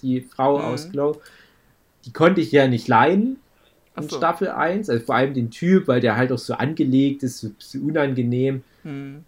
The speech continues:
Speaker 1: Ähm, und dann dachte ich aber, wo die in der Wüste waren, boah, da können sie von mir aus bleiben. Da können sie jetzt vielleicht ein Liebespaar werden oder
Speaker 2: Ja.
Speaker 1: sich irgendwie anfreunden und so ein normales Leben führen.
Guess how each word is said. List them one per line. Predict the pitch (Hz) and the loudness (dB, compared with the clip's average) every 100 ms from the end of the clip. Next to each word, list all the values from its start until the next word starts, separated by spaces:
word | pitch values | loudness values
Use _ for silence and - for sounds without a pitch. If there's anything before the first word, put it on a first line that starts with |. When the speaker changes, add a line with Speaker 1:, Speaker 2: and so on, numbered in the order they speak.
| _ | _
Speaker 1:
Ähm, | 123 120 123 131 | -4 -2 -2 -4
und | 123 | -4
dann | 127 | 2
dachte | 147 - | 2 0
ich | 156 151 | -2 0
aber, | 139 143 | 4 4
wo | 139 | 4
die | 135 | 4
in | 131 | 2
der | 127 117 | 2 2
Wüste | 151 202 - 185 | 0 0 0 0
waren, | 151 151 151 147 135 | 2 2 0 -2 0
boah, | 139 156 170 165 151 _ _ _ _ _ | 0 2 4 2 0 _ _ _ _ _
da | - 233 | 0 2
können | 214 220 214 | 8 10 8
sie | 190 | 2
von | - 147 | 2 2
mir | 147 135 | 2 2
aus | 120 - | 0 -2
bleiben. | - 92 113 120 113 | -4 0 0 0 -2
Da | 110 | 0
können | 165 196 | 2 4
sie | 202 160 | 4 4
jetzt | 147 147 - - - - | 4 2 -8 -20 -18 -2
vielleicht | 123 127 127 107 | 0 2 0 -6
ein | 104 | -6
Liebespaar | 147 151 - 139 - 139 131 127 | -4 -4 -4 -6 -6 -2 0 0
werden | 127 127 123 123 | 0 0 0 -2
oder | 107 | -4
Speaker 2:
Ja. | |
Speaker 1:
sich | - 135 | -6 -4
irgendwie | 131 117 104 113 | -4 -4 -6 -2
anfreunden | 127 143 139 - 135 139 135 131 | -2 -2 -6 -2 0 0 -2 -6
und | 123 | -6
so | 110 | -4
ein | 117 | -4
normales | 113 113 117 127 107 - | -2 -2 -2 -2 -2 -2
Leben | 131 180 180 156 | -2 -2 -4 -10
führen. | - 160 156 | -6 0 0